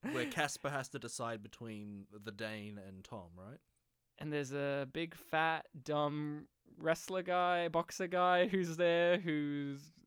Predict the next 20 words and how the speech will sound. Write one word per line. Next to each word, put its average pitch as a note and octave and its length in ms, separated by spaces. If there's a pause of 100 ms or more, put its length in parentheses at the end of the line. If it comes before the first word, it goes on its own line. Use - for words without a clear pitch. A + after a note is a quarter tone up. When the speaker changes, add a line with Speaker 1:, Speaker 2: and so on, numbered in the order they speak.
(120)
Speaker 2:
the D3 280
weak E3+ 380
link E3+ 360
for - 180
Tom F#3+ 500
because D#3+ 420
Tom D#3+ 500
went D#3+ 160
to D#3+ 60
go D#3 140
talk D3+ 300
to D#3+ 60
him D#3+ 200
to D3 80
find D3+ 240
out C#3+ 80
where D3 120
Bernie D3+ 240
Birnbaum F3+ 580
is, G3 560